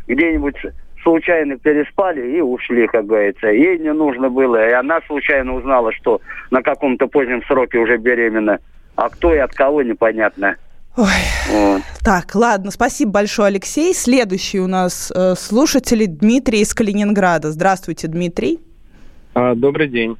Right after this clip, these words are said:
Speaker 2: Да, здрасте.
Speaker 3: А, ну, конечно, я вас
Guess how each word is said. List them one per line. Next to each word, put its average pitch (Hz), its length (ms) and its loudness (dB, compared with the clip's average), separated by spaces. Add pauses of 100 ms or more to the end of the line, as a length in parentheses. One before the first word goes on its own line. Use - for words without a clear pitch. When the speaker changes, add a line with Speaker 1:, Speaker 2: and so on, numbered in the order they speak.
(100)
Speaker 2:
Да, 135 300 -8
здрасте. - 400 -2 (480)
Speaker 3:
А, 117 360 2
ну, 127 480 2 (140)
конечно, 135 380 -2
я 131 80 2
вас 131 100 -2